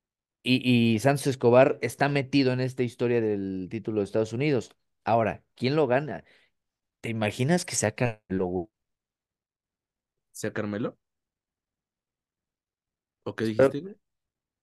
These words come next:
Speaker 1: que sea Carmelo Hayes el ganador.
Speaker 2: Ok.
Speaker 1: No del título, del torneo.
Speaker 2: Em, pues digo, la verdad, con cualquiera de estos cuatro,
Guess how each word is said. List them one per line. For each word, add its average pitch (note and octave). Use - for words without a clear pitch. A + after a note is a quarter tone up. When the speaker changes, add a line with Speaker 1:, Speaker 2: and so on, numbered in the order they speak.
Speaker 1:
que G2+
sea B2+
Carmelo A#2+
Hayes A#2
el E2+
ganador. E2
Speaker 2:
Ok. G#2+
Speaker 1:
No D#3+
del E3
título, G#2+
del D2+
torneo. E2
Speaker 2:
Em, G#2
pues G#2+
digo, B2+
la A2
verdad, A#2+
con A2
cualquiera B2
de A#2+
estos A#2+
cuatro, B2